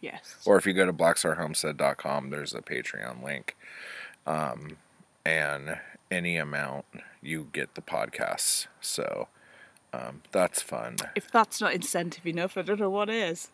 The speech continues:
Speaker 1: To hear us talking even more than we do already.
Speaker 2: If you guys wanna spend another two hours with us a week and hear us talk about utter nonsense without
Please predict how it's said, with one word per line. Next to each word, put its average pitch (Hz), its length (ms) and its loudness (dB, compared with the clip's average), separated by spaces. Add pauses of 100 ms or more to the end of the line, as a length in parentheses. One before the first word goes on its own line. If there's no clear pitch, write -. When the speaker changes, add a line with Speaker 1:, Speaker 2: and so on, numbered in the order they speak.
(100)
Speaker 1:
To 202 100 -2
hear 202 180 8
us 185 120 2
talking 202 420 2 (100)
even 269 380 6
more 262 220 10
than 220 160 4
we 226 80 4
do 247 260 8
already. 233 480 8
Speaker 2:
If 131 180 10
you 143 120 12
guys 131 260 10
wanna 143 220 8
spend 107 680 6 (100)
another 92 480 6
two 98 300 6
hours 92 400 6
with 101 160 4
us 98 240 6
a 87 40 6
week 82 440 0
and 87 100 0
hear 90 260 4
us - 200 2
talk 85 440 0
about 82 380 2 (140)
utter 87 600 2 (600)
nonsense 87 1040 2 (1200)
without - 960 0